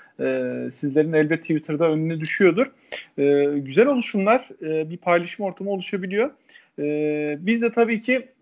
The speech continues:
takasın en merkezindeki takım olan, e, Brooklyn Nets özelinde, e, seni davet etmek istedik. Tekrardan teşekkür ederim. E, yavaştan N B A'ye geçelim beyler. Sizler için de uygunsa.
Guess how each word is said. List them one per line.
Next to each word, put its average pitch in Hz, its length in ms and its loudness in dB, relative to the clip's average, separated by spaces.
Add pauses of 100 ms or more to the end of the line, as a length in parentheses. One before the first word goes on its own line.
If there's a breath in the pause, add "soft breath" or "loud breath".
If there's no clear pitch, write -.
takasın 202 400 0
en 214 180 -2
merkezindeki 185 640 0
takım 190 280 -6
olan, 196 280 -2 (400)
e, 147 60 -10 (840)
Brooklyn 180 400 0
Nets 196 360 -4 (140)
özelinde, 165 600 0 (340 soft breath)
e, 147 640 0
seni 170 220 -4
davet 165 280 6
etmek 170 260 -6
istedik. - 420 -6
Tekrardan 165 440 -4
teşekkür 175 440 -8
ederim. 180 280 -2 (480 loud breath)
E, 143 60 -2
yavaştan 202 600 4
N 226 180 -4
B 226 60 -2
A'ye 254 100 -2
geçelim 233 360 -4
beyler. 175 260 -2
Sizler 185 300 -6
için 170 200 -12
de 214 40 -4
uygunsa. 160 420 -2